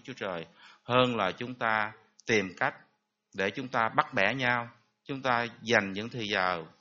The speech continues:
không có ích lợi, mà hãy dành những thời giờ có ích lợi cho công việc nhà của Chúa. Mong rằng lời của Chúa buổi sáng hôm nay nhắc nhở chính mình tôi và quý ông bà anh chị em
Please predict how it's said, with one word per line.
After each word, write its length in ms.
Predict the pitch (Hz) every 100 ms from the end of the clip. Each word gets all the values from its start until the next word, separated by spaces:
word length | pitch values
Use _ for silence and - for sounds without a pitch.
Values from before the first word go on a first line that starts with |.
| _ _
không 380 | - 139 135 123
có 140 | 143 147
ích 200 | 160 127
lợi, 300 | 87 85 95 _ _ _ _ _ -
mà 120 | 110
hãy 280 | 95 101 135
dành 280 | 131 110 107
những 160 | 104
thời 200 | 123 117
giờ 380 | 101 101 90 87 87 _ _ -
có 180 | 127
ích 220 | 139 185 123
lợi 340 | 90 87 90 - _ _
cho 120 | 120
công 220 | 117 110
việc 180 | 95 92 -
nhà 160 | 87 87
của 80 | 95
Chúa. 200 | 107 117 123 - _ -
Mong 240 | 117 120
rằng 260 | 110 101 98
lời 140 | 101
của 80 | 92 -
Chúa 140 | 135
buổi 180 | 113 104
sáng 220 | 139 123
hôm 80 | 120
nay 260 | 113 107 110 - _ 123
nhắc 180 | 143
nhở 160 | 120 95
chính 200 | - 143
mình 100 | 113 -
tôi 300 | 113 113 110
và 160 | 95
quý 200 | 92 110
ông 140 | 131 110
bà 80 | 92
anh 100 | 90
chị 100 | 95
em 240 | 104